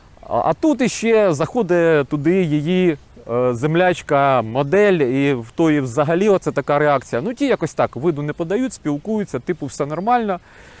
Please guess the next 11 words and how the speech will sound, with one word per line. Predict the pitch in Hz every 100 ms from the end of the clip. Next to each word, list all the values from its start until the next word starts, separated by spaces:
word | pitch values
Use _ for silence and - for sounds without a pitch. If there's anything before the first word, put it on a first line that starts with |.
| - - - 139
Е, | 143 135 131 127 -
про | 156
щось | - 202 165
ми |
там, | 143 147 131 123 117 113
е, | 120 113 110 107 104 82 117 -
поговорили, | 131 160 226 269 247 196 175
таке | 165 170 156
не | 156
про | 147 165
що. | - 170 143